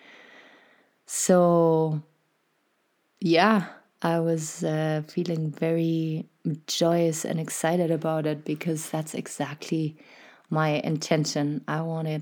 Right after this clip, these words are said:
provide people with tools that I back then didn't have to dig myself out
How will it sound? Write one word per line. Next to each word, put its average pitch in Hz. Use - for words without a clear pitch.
provide 151
people 156
with 156
tools 165
that 151
I 202
back 185
then 165
didn't 233
have 190
to 175
dig 175
myself 160
out 147